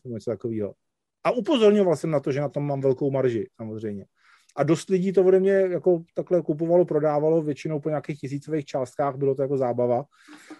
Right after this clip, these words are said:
Potom, když se začali objevovat lidi, kteří začali kupovat a prodávat za desetitisíce, tak jako už jsem teda, pak jsem se jako skoro spálil a,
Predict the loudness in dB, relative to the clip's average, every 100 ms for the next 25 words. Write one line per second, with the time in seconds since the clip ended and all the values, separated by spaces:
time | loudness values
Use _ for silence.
0 | _ 2 2 4 2 2 2 2 2 2
1 | 2 2 2 2 2 2 2 0 -2 -6
2 | -10 -2 -2 -2 0 0 2 2 2 2
3 | -2 -6 -8 -8 -8 -4 -2 -2 -2 -4
4 | -6 -6 -2 2 2 0 _ _ _ _
5 | _ -20 -12 -10 -8 -4 0 0 0 2
6 | 2 2 -2 0 4 4 4 2 0